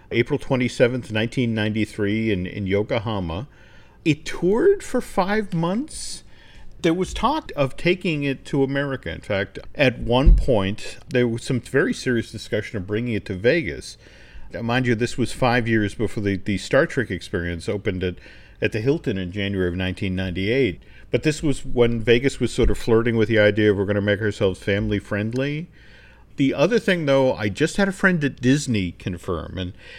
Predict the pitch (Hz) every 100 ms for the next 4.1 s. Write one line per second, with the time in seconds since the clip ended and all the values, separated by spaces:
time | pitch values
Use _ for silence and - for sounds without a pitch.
0 | - - 131 131 175 156 127 127 120 -
1 | 82 - - 127 143 - 120 113 107 117
2 | 107 104 101 - - - 117 - 127 131
3 | 113 - 120 104 101 90 90 80 82 -
4 | -